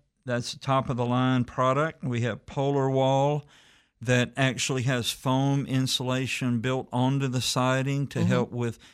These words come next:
Speaker 1: heating and cooling. It's a great product. Um, we have, uh, Summit Manor. This is what most people do,
Speaker 2: Mm-hmm.
Speaker 1: obviously, most common. That type of vinyl siding. We have cement fiberboard. We can caulk and paint, for example.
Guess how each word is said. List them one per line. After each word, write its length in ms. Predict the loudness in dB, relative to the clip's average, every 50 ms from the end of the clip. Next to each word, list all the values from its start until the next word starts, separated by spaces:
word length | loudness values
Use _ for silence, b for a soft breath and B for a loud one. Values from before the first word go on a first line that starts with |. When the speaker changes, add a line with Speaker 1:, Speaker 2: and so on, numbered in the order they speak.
| b
Speaker 1:
heating 460 | b -2 0 0 2 2 0 0 2 2
and 140 | 0 0 -2
cooling. 500 | -4 -4 -4 -4 -2 -4 -4 -4 -2 -2
It's 200 | -4 -4 -6 -10
a 40 | -8
great 320 | -4 -2 -2 -2 -4 -6
product. 540 | -6 -4 -2 -2 0 0 -2 -4 -6 -8 b b b b b b b b b _
Um, 600 | -2 0 2 2 2 2 2 0 -2 -4 -8 -14 -16 _
we 380 | -8 -4 -2 0 0 0 0 2
have, 520 | 2 2 2 2 2 0 0 0 -2 -2
uh, 300 | -2 -2 0 -2 -2 -4
Summit 500 | -4 -4 -2 -2 0 0 0 0 -2 -2
Manor. 460 | 0 0 2 2 2 2 2 2 2
This 240 | 2 0 0 -2 -2
is 100 | -2 -2
what 180 | -2 -2 -2 0
most 320 | 0 0 0 0 -2 -4
people 320 | -6 -6 -6 -4 -4 -4 -4
do, 300 | -2 -2 -2 -2 -2 -4 -6 -6 -4
Speaker 2:
Mm-hmm. 100 | -2 0
Speaker 1:
obviously, 480 | 2 2 2 0 0 -2 -2 -2 0 0
most 240 | 0 0 -2 -2
common. 380 | -2 -2 0 0 0 -2 -2 -4 b b b b b b b b _
That 180 | -2 -2 -2 -2
type 260 | -2 -2 -2 0 -2
of 80 | -2 -2
vinyl 400 | 0 0 0 2 0 0 0 -2
siding. 520 | -2 -2 0 0 0 0 0 0 0 0 0
We 100 | 0 -2
have 140 | -2 -2 -2
cement 480 | -2 0 0 0 0 0 0 -2 -4
fiberboard. 800 | -2 0 0 0 0 0 -2 -4 -4 -2 -2 0 0 0 -2 -4 b b b b b
We 140 | -6 -6 -4
can 200 | -4 -4 -4 -6
caulk 420 | -4 -2 0 0 2 0 0 -2 -4
and 180 | -4 -4 -4
paint, 400 | -4 -2 -2 -2 -2 -2 -6 -8
for 160 | -10 -8 -8
example. 540 | -6 -6 -4 -4 -4 -4 -4 -6 -10 -14 -14